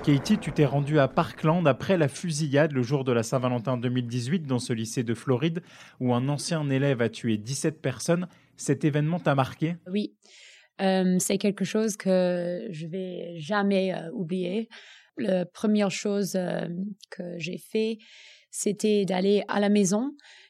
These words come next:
Speaker 2: d'une étudiante qui était, euh, étudiante à Parkland,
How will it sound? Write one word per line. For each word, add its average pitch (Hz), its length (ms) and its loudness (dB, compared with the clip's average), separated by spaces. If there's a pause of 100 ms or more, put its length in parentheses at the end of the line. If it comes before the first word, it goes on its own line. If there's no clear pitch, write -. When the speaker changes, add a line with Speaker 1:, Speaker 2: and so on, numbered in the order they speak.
(120)
Speaker 2:
d'une 190 360 4
étudiante 196 920 0 (340)
qui 202 320 0
était, 190 480 0
euh, 175 140 -2
étudiante 190 640 -2
à 180 160 2
Parkland, 202 600 0